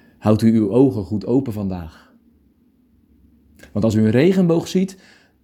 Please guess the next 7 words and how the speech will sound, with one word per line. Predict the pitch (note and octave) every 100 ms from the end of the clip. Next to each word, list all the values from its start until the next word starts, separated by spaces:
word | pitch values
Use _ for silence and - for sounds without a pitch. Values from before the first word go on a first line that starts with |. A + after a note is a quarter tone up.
| _ _ _
dan | - G#2+
is | G#2
dat | G#2+ F#2+
meer | G#2+ C3 D3+
dan | C3
een | B2
natuurverschijnsel. | A#2 - B2+ A#2 G#2 - G2 F#2+ - F#2